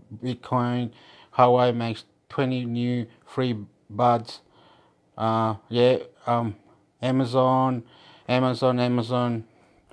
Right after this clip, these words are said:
Amazon launches Link, Echo, Sub, Link, Amp, Complete Home, and much more.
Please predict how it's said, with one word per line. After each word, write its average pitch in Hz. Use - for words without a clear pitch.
Amazon 127
launches 120
Link, 123
Echo, 120
Sub, 117
Link, 123
Amp, 127
Complete 120
Home, 117
and 110
much 113
more. 113